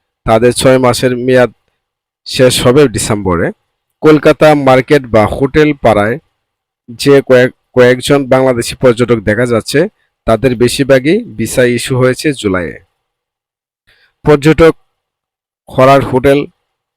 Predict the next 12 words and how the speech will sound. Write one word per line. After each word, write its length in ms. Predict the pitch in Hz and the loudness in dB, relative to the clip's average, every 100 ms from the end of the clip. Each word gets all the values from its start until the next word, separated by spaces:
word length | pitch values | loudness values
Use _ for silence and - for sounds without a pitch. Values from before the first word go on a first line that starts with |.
| _ _ _ - | _ _ _ -6
বিপণিত 540 | 139 147 147 143 - | -4 -2 -4 -4 0
বিধানের 580 | 147 135 127 127 135 135 - 131 | 0 0 0 0 0 0 -2 -4
মতো 320 | 127 117 120 | -4 0 -2
কলকাতা 440 | - 120 120 117 107 | -2 -4 -4 -4 -4
ঢাকা 400 | 107 113 135 123 | -2 -2 -2 -2
রুটে 440 | 123 - 127 139 - _ _ | -4 -4 -4 -6 -14 _ _
সরকারি 480 | - 127 - 131 123 | 0 0 2 2 2
বেসরকারি 600 | 110 107 123 139 135 160 | 0 0 -2 0 0 -2
পরিষেবা 760 | - 117 113 - 123 139 185 208 - | -2 -2 -2 -4 -2 0 -2 -4 -4
প্রায় 200 | 113 104 | -2 -2
বন্ধের 400 | 117 120 117 104 | -2 -2 -2 -4
মুখে। 400 | 95 - 71 | -6 -10 -14